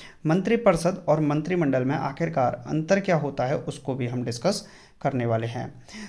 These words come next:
तो उम्मीद है आपको आज का सेशन अच्छा लगेगा ही,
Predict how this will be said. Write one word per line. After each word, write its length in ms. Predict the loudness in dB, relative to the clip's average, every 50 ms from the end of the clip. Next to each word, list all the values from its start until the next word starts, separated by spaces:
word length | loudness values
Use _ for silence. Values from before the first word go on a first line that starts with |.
| -10 -6 -4
तो 80 | 0
उम्मीद 320 | 2 4 4 4 4 4 4
है 160 | 6 6 8
आपको 300 | 8 6 4 2 4 4
आज 180 | 4 4 4
का 100 | 2 -2
सेशन 280 | -2 -2 -4 -6 -6 -4
अच्छा 340 | -4 -4 -4 -4 -2 -2 0
लगेगा 380 | 0 0 -2 -2 -2 0 2
ही, 180 | 2 2 0 -2